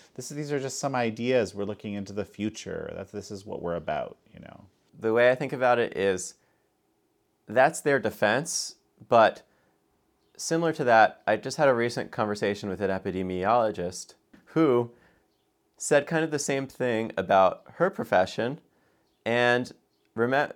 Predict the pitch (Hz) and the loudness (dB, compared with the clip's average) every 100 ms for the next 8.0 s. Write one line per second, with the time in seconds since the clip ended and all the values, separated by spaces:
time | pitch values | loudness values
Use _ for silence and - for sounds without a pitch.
0 | - 117 117 127 139 143 151 131 127 123 | -6 -4 -2 -2 -2 -2 -6 -4 0 2
1 | 120 - 104 - 156 139 123 101 101 104 | 2 0 -4 0 0 2 4 4 4 -2
2 | 104 - _ _ _ - 120 131 117 123 | -4 -10 _ _ _ 6 6 6 2 0
3 | 113 104 98 104 117 117 110 110 - - | 0 0 2 6 10 8 6 0 -2 -10
4 | - - _ - 113 120 139 127 113 107 | -10 -12 _ 0 0 4 2 2 0 2
5 | 120 113 107 - 117 110 - _ _ 131 | 2 2 -2 0 -2 -2 -16 _ _ 0
6 | 165 151 139 - 117 113 101 104 104 92 | 0 2 0 0 -2 -2 0 -2 -4 0
7 | 98 104 131 113 95 87 90 85 90 | 6 8 8 4 -2 0 2 4 2